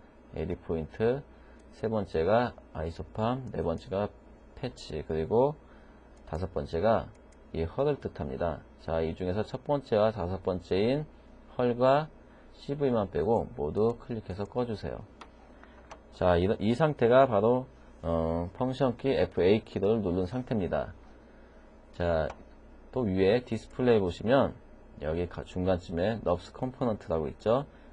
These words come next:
자, 이 부분도 참고해서 봐주세요. 같은 겁니다. 자, 실린더로 다시 와서, 자, 씨브이들을 선택을 해주세요.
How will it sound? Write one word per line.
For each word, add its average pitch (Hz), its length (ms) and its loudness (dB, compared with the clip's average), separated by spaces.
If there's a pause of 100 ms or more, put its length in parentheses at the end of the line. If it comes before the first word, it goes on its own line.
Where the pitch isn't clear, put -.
(140)
자, 73 180 -6
이 80 160 -4
부분도 101 640 0 (200)
참고해서 120 500 -4
봐주세요. 69 500 -4
같은 - 380 -6
겁니다. 85 480 -2 (880)
자, 98 600 6
실린더로 139 560 2
다시 95 280 -2
와서, 113 560 6 (1900)
자, 90 220 -6
씨브이들을 120 800 2
선택을 131 420 -2
해주세요. 87 560 0